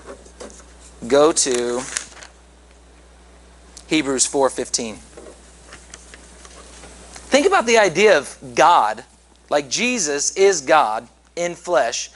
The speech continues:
and it says that he learned. He grew in wisdom, meaning that, like,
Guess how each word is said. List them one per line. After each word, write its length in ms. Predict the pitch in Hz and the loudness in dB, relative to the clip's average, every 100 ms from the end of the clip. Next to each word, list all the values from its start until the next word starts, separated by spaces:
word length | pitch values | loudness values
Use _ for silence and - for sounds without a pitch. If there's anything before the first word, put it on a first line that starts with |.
| - - | -16 -6
and 100 | 180 | -6
it 120 | 175 | -2
says 260 | 208 202 156 | -2 0 0
that 220 | 175 - | -2 -2
he 380 | 180 170 147 - _ _ _ _ - | -8 -6 -8 -16 _ _ _ _ -12
learned. 680 | 147 165 214 170 107 104 - _ _ _ _ _ _ _ _ | -4 -2 0 -2 -6 -12 -20 _ _ _ _ _ _ _ _
He 180 | 190 151 | -4 -4
grew 380 | 131 170 240 | -2 0 2
in 180 | 220 170 | 0 0
wisdom, 460 | 156 220 - 123 101 _ _ _ _ - | 0 0 0 -8 -12 _ _ _ _ -6
meaning 380 | 185 233 220 196 | -2 0 -2 -2
that, 180 | 202 | -2
like, 340 | 185 180 165 | 2 2 0